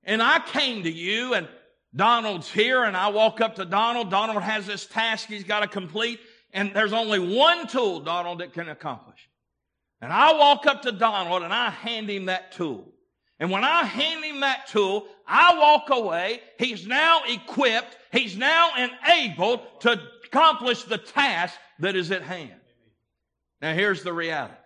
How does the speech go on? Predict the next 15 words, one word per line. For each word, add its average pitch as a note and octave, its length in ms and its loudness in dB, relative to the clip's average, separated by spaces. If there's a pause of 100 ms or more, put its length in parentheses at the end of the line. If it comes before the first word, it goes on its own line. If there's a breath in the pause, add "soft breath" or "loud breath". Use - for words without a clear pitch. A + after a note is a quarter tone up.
(1000)
Donald G3 560 2
has D#3+ 280 -6
one F#3 200 -6
of F3 100 -4
two E3+ 220 -6
choices. D3+ 420 -10 (1500)
He G3+ 120 -4
can G#3 240 -2
reject G3 520 2
the G#3+ 100 -2
tool G#3 400 0
and C#3+ 100 -8
lay D#3+ 200 -2
it D3 80 -6
aside C3 420 -8